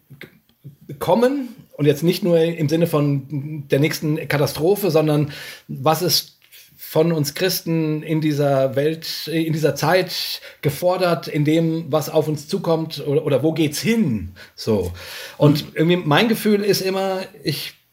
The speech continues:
Speaker 1: und das passt deswegen ganz, ganz gut, dass ich denke, die, nee, ähm,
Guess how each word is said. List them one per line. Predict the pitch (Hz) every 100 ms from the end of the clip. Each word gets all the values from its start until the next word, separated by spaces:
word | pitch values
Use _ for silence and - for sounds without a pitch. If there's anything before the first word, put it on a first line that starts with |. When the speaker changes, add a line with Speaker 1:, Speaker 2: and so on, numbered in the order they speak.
| _ - -
Speaker 1:
und | 143
das | 151
passt | 165 196 - -
deswegen | 139 123 139 135
ganz, | 123 127 123 - _ -
ganz | 135 127 -
gut, | 127 143 170 - - - - - _
dass | - 131
ich | 127
denke, | - 151 160 156 147 151
die, | 143 - 151 151 - - - -
nee, | 104 123 90 101 127
ähm, | 135 131